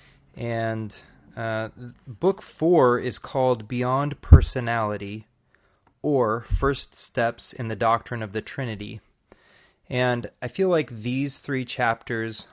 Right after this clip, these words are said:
are a little bit less about the theology, quite a bit less about the theology of the Trinity, and more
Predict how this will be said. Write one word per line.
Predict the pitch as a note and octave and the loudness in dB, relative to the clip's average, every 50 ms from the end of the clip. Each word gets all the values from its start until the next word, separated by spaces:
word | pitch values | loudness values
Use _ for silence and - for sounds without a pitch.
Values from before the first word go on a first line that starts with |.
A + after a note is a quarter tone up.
| _ _ | _ _
are | - A#2 A2+ | -4 -2 -2
a | A#2 | -2
little | A#2 C3 C#3+ D3+ | -2 -2 -4 -2
bit | C#3 C#3 A#2+ - | -2 -2 -2 -4
less | A#2 G#2+ G#2+ A#2 A#2 B2 B2 - - - - - _ _ _ _ _ _ _ _ _ _ _ _ _ _ _ _ _ _ | -8 -6 -2 0 0 0 0 -2 -6 -8 -8 -10 _ _ _ _ _ _ _ _ _ _ _ _ _ _ _ _ _ _
about | - G#2+ B2 A#2+ A2+ - | -4 0 2 2 2 0
the | - G#2 | -6 -10
theology, | - - - A#2+ G#2+ G#2+ A2+ C3+ D3+ D#3+ D3 B2 G#2+ F#2 G#2 G#2 G2+ G2 G#2 A2 - - - - - _ _ - | -10 -10 -10 -6 -4 -2 0 0 2 2 0 0 -4 -6 -8 -8 -8 -8 -8 -10 -12 -16 -20 -20 -20 _ _ -20
quite | - - F#3 F3+ C3+ | -8 2 2 4 4
a | A2+ | 4
bit | F#2+ A2 G#2 F#2 | 0 -4 -6 -4
less | G#2 G#2+ G#2 G2+ - - - - - _ _ _ _ _ _ - | -4 -2 -2 -2 -4 -6 -8 -8 -10 _ _ _ _ _ _ -8
about | B2 A2 B2 A#2+ A#2 | -2 0 0 0 0
the | - A2+ | -4 -8
theology | - - - A#2+ A2+ A2+ A#2+ B2+ B2+ B2 A#2+ G#2+ G#2 G#2+ G#2+ G#2+ G#2 G2 _ _ _ _ _ _ _ _ _ _ _ _ _ - | -8 -8 -10 -6 -2 -2 0 2 2 0 0 -2 -6 -8 -8 -8 -10 -12 _ _ _ _ _ _ _ _ _ _ _ _ _ 0
of | C3+ D3+ C#3+ C3 | 0 0 0 0
the | C3 A#2+ | -2 -2
Trinity, | - - - B2+ A2 G#2+ G#2 F#2+ G#2 G#2 G2+ G#2+ G#2+ - _ _ - _ _ _ _ _ _ _ _ _ | -4 -6 -10 -8 -6 -6 -4 -4 -4 -6 -6 -8 -10 -14 _ _ -20 _ _ _ _ _ _ _ _ _
and | - C3+ C3 A#2+ A#2 | -4 -4 -2 -2 -2
more | A#2 A#2+ B2 C3 D3+ E3+ D#3+ D3+ D3 C#3+ - - | -2 -2 -2 -2 -2 0 0 0 -2 -2 -4 -8